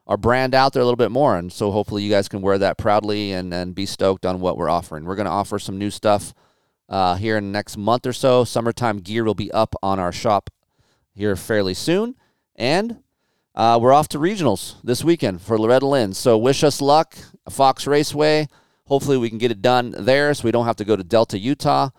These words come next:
Uh, but for you guys out there traveling the world to get to Loretta Lynn's, hopefully you guys do well, be safe, and we hope to see you in August. The Kiefer family hopefully, uh, will be there in full force, and, uh,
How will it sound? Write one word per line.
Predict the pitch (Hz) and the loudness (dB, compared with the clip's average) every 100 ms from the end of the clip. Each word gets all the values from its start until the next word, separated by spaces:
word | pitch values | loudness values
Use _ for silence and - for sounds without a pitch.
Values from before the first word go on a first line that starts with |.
| _ _ _ - | _ _ _ -6
Uh, | 98 95 92 | -2 0 0
but | 92 - | -2 -4
for | 117 | -4
you | 117 139 | 0 4
guys | 135 131 | 4 4
out | 127 127 | 4 2
there | 123 | 0
traveling | - 135 127 127 127 120 | 0 2 4 2 0 -2
the | |
world | 110 123 123 | 2 4 4
to | 120 | 2
get | 107 - | -4 -4
to | 110 | -2
Loretta | 110 117 113 | 2 2 2
Lynn's, | 113 117 117 120 | 0 -2 -4 -2
hopefully | 117 - 107 | -4 -2 -2
you | |
guys | 110 104 | 0 0
do | 92 101 | -2 -2
well, | 101 113 113 | 4 4 4
be | 101 | 0
safe, | 98 - 127 127 123 95 | -10 -2 0 0 -2 -8
and | 95 95 | -8 -6
we | 101 | -4
hope | 101 110 - | 0 0 -2
to | |
see | 92 117 | -10 -8
you | 107 104 | -4 -2
in | 95 | -2
August. | 71 104 113 117 - - - _ _ _ _ | 0 0 0 -2 -4 -12 -18 _ _ _ _
The | |
Kiefer | - 110 104 | -16 -12 -10
family | 101 110 107 104 101 | -4 -4 -2 -2 -2
hopefully, | 107 - 104 98 92 | -2 -2 -4 -2 0
uh, | 90 | 0
will | 90 | -2
be | 85 107 | -4 -4
there | 117 135 143 | -2 0 -2
in | 90 101 | -4 -10
full | - 104 | -6 -6
force, | - 127 143 - - 98 | -2 0 0 -4 -10 -6
and, | 98 98 98 | -4 -4 0
uh, | 98 98 | 2 2